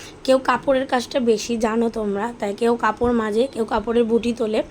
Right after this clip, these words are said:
আবার আমি যে গোলাপের কাজটা এখন নতুন ধরেছি, সেই কাজ করে। মানে হাতে কেউ বসে থাকে না। এই যে পিকনিকটা হয়েছে, প্রত্যেকেরই কিন্তু নিজেদের, নিজেদের হাত খরচের পয়সায়। আমরা এরকম মাসে হোক, ক মাস অন্তর হোক,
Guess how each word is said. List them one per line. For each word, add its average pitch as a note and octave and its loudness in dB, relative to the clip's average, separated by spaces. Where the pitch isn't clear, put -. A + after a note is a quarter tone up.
আবার A#3+ 4
আমি B3 2
যে C4+ 4
গোলাপের B3 2
কাজটা C4 -4
এখন C4+ -2
নতুন C4 -2
ধরেছি, C4 0
সেই A#3 -2
কাজ A#3 -2
করে। A#3 -2
মানে C#4 0
হাতে A3+ -4
কেউ C4 4
বসে A#3+ 2
থাকে G3+ -8
না। G#3+ -4
এই A3+ 0
যে C#4+ 0
পিকনিকটা B3+ -2
হয়েছে, C4+ 0
প্রত্যেকেরই C4 -4
কিন্তু D4 -2
নিজেদের, C4 6
নিজেদের C#4+ 2
হাত A3+ -2
খরচের A3 0
পয়সায়। G3 -4
আমরা A3+ -2
এরকম C4+ 0
মাসে A#3+ 0
হোক, C#4+ 4
ক - -8
মাস B3+ -2
অন্তর A#3+ -2
হোক, E4+ 2